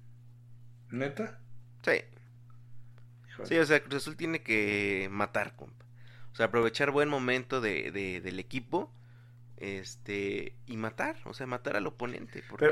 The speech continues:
Speaker 1: por ejemplo, compa, usted ahorita, honesto, honesto, lo que se dice honesto, si le digo, "¿Cómo ves si el Cruz Azul es campeón?", ¿qué me dice?
Speaker 2: No, no, no creo. Como
Speaker 1: ¿No?
Speaker 2: jugó ayer, no. No, no es campeón, amigo.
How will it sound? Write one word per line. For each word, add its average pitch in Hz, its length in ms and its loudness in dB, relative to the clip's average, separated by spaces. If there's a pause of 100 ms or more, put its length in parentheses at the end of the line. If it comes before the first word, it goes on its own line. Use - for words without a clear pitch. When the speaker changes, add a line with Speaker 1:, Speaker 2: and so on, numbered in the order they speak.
Speaker 1:
por 147 120 8
ejemplo, 185 320 8
compa, 170 240 4
usted 170 280 4
ahorita, 165 680 2
honesto, 120 400 -4
honesto, 110 380 -6
lo 101 140 -8
que - 120 -10
se 104 140 -6
dice 104 220 -6
honesto, 101 440 -10 (640)
si - 140 -8
le 113 120 0
digo, 123 360 2 (120)
"¿Cómo 135 260 4
ves 120 180 0
si 131 100 0
el 123 100 2
Cruz 110 160 -6
Azul 123 200 -4
es 120 100 0
campeón?", 113 400 -6
¿qué - 100 -4
me 110 140 -4
dice? 98 180 -8 (480)
Speaker 2:
No, 110 460 4 (220)
no, 143 180 -2
no 104 160 -8
creo. - 200 -14 (120)
Como 262 200 0
Speaker 1:
¿No? 240 60 -2
Speaker 2:
jugó - 180 4
ayer, 226 280 -4
no. 214 160 -4 (2250)
No, 127 200 0
no 123 100 -4
es 117 80 -8
campeón, 98 380 -8
amigo. 92 240 -10